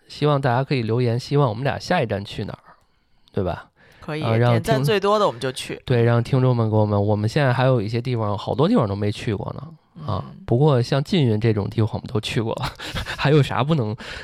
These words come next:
Speaker 1: 还有啥地方没去过的啊？对，
Speaker 2: 嗯。
Speaker 1: 好多地方确实，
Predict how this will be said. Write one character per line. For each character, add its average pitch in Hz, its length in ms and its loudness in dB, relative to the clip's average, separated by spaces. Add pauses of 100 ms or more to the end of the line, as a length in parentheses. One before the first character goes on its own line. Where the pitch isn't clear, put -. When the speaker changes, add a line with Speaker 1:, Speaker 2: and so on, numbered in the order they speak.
(100)
Speaker 1:
还 - 200 -2
有 147 100 4
啥 110 200 0
地 156 160 4
方 123 160 2
没 101 140 0
去 113 220 0
过 - 120 0
的 - 180 -8
啊？ 92 260 -2
对， 98 140 -2
Speaker 2:
嗯。 - 160 -6
Speaker 1:
好 - 200 -4
多 117 100 2
地 175 140 0
方 127 180 0 (200)
确 - 180 -2
实， 104 240 -4